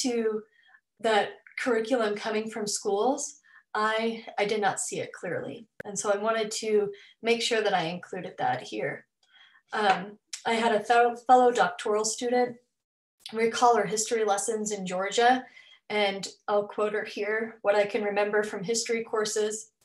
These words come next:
that incorporated indigenous culture is that of a Western perspective with little detail as to the lives or traditions of those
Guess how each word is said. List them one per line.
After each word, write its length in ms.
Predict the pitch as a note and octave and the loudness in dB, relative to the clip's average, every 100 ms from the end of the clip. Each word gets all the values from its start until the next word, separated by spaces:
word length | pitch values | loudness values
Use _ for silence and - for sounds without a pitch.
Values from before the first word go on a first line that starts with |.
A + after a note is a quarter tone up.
| _ _ _ - | _ _ _ -4
that 200 | A#3 A#3 | 2 2
incorporated 580 | A3 A3+ G#3 G#3+ G#3 G#3 | 2 -2 -2 0 2 0
indigenous 580 | G3+ G3 G#3 G#3+ G#3 - | -2 -4 -6 -8 -8 -6
culture 500 | G3+ G3 F#3+ F3+ - - - - _ - | -6 -6 -6 -6 -8 -20 -20 -20 _ -4
is 140 | G#3+ | 0
that 160 | G#3 G#3 | 4 4
of 80 | |
a 80 | G#3+ | 4
Western 420 | F#3 F#3 - G#3 | 2 2 0 -4
perspective 640 | G#3 G#3+ - G3 - G#3 G3 | -2 -2 0 -2 0 -4 -4
with 160 | F3+ | -8
little 160 | G#3 G#3 | -4 -4
detail 440 | G#3 G3+ - G3+ | -6 -8 -2 0
as 180 | F#3+ F#3 | 0 -4
to 100 | - | -4
the 80 | G#3 | -2
lives 360 | G3+ F#3 F#3 F#3 | 2 4 2 -4
or 60 | |
traditions 580 | F3+ F3+ F#3 - F#3+ F#3 | -10 -8 -6 -6 -6 -6
of 120 | F3 | -4
those 300 | F3+ F#3 F3+ | 0 0 0